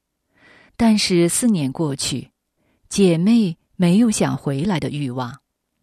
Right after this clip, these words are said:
她深深地爱上了那片土地，爱上了那里被她称作是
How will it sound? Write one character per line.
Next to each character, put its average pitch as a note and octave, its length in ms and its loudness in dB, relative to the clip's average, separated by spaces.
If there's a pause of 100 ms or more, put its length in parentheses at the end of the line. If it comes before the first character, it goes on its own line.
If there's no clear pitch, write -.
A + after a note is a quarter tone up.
(300)
她 F3+ 220 2
深 G#3 260 2
深 G#3 220 0
地 F3 80 0
爱 D#3+ 200 -2
上 D3+ 220 -4
了 C3 140 -4
那 F3+ 180 -2
片 D#3+ 240 -4
土 - 300 -10
地， C#3 260 -10 (760)
爱 A#3 200 2
上 A#3 160 0
了 G3 80 2
那 G#3 300 0
里 C#3+ 320 -6 (220)
被 A3+ 140 4
她 F#3+ 180 -4
称 A#3 280 0
作 A3+ 200 0
是 C#3+ 400 -4